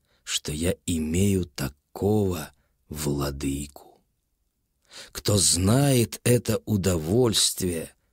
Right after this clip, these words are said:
как должно знать, тот не чувствует других удовольствий.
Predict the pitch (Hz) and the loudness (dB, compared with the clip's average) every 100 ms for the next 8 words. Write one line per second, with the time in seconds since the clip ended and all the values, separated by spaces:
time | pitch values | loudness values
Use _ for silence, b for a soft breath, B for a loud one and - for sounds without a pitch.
0 | _ 87 78 76 78 123 151 143 139 120 | _ -6 -6 -8 0 2 4 2 0 0
1 | 110 92 73 73 71 - - - _ _ | 0 0 -2 -6 -8 -10 -12 -14 _ _
2 | _ _ _ _ _ _ - 85 73 - | _ _ _ _ _ _ -8 -6 -6 -8
3 | - 87 76 - 90 85 - - 85 80 | -4 -4 -2 -4 -4 -4 -4 -4 -4 -4
4 | - - _ _ - - 87 76 71 87 | -6 -16 _ _ -8 -4 -2 -2 -4 -4
5 | 98 - - - _ _ _ - 78 - | -4 -8 -14 -20 _ _ _ -12 -10 -8
6 | 71 78 - - - - | -8 -8 -6 -6 -6 -12